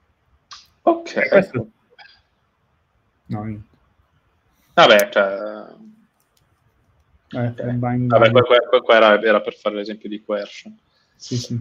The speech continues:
Speaker 1: Ok, check was used for toggling. Ok. In-, ah, ok, quindi quel bind value era proprio perché diventa value. Ok, va bene.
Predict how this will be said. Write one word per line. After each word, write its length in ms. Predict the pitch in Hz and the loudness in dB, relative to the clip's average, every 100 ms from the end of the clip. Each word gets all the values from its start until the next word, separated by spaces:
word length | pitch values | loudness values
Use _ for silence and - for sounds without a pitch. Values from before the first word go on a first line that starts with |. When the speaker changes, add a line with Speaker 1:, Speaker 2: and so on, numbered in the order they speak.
| - | -6
Speaker 1:
Ok, 760 | 110 110 - 123 107 110 113 120 | -6 -6 -6 0 2 2 -2 -6
check 300 | - 165 - | -4 -4 -2
was 180 | 120 - | -6 -4
used 240 | 160 160 | -8 -8
for 140 | 139 - | -14 -6
toggling. 840 | - 170 170 165 180 175 175 175 175 180 185 - _ _ _ _ _ _ _ - | 2 4 2 0 -4 -4 -4 -6 -2 -2 -2 -10 _ _ _ _ _ _ _ -10
Ok. 800 | 110 - - 135 143 165 180 - _ _ _ _ _ - | -10 -10 -10 -4 -2 -2 -6 -12 _ _ _ _ _ -14
In-, 280 | 117 120 _ - - _ | -12 -12 _ -20 -20 _
ah, 160 | 123 117 | 2 2
ok, 360 | 113 123 104 - | 4 4 4 2
quindi 360 | 110 107 104 | -2 0 -2
quel 180 | 104 107 | -2 -4
bind 240 | 107 110 110 | -4 -6 0
value 180 | 107 | 2
era 80 | 107 | 2
proprio 340 | 104 104 - 110 | -2 -6 -6 -8
perché 260 | - 107 | -4 -6
diventa 440 | 110 107 107 - 156 | -4 -8 -8 -8 -6
value. 460 | 165 170 170 180 | -2 0 0 -2
Ok, 320 | 143 - - - 202 220 - _ | -8 -10 -14 -6 -6 -6 -14 _
va 80 | - - | -18 -18
bene. 320 | 143 220 - | -8 -8 -8